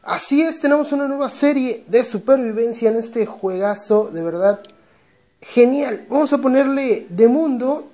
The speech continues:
<clears throat> vamos a ponerle Gandaya Land. Em, la diferencia entre este y Minecraft, bueno, en principio,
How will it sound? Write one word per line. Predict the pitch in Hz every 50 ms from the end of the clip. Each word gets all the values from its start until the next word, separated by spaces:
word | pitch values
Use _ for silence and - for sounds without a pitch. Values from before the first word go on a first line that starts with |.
| _ _
<clears throat> | _ _ - 196 196 180 170 160 147 131 - _ _
vamos | - 196 208 185 202
a |
ponerle | 196 196 196 196 190 190 185 180
Gandaya | 175 190 202 208 233 247 240 226
Land. | 233 262 285 - - - - - - - _ _ _
Em, | - 226 240 240 240 233 233 226 226 226 220 190 - - - _ _ _ _ _ _
la | 220 247
diferencia | 254 269 208 277 285 320 349 349 349 - 359 349
entre | 302 262 226 - 247 247
este | 262 254 - - -
y | 269
Minecraft, | 269 285 269 254 226 208 214 196 202 214 208 214
bueno, | 175 185 185 175
en | 165 156 156
principio, | - 175 180 175 175 - 214 214 208 214 208 247 285 -